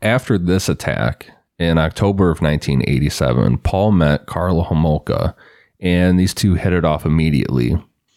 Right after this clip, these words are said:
Unlike other women Paul knew and had been with, Karla encouraged his sadistic sexual behavior.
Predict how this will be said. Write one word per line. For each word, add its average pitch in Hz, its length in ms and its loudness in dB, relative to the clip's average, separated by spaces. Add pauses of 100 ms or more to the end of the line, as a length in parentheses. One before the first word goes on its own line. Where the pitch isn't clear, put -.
(260)
Unlike 107 400 2
other 98 220 2
women 95 440 4
Paul 95 340 0
knew 92 380 2 (100)
and 92 160 2
had 95 200 0
been 92 220 2
with, 95 320 2 (420)
Karla 113 400 2
encouraged 92 680 0
his 78 220 0
sadistic 71 720 -2
sexual - 360 -2
behavior. 73 760 -2